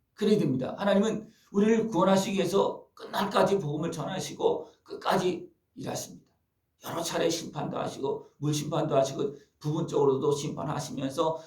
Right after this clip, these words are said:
살아계신 하나님을 계속 증거하시면서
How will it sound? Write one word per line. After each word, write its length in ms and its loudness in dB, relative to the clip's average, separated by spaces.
살아계신 420 0
하나님을 460 -2
계속 360 -8
증거하시면서 1040 -4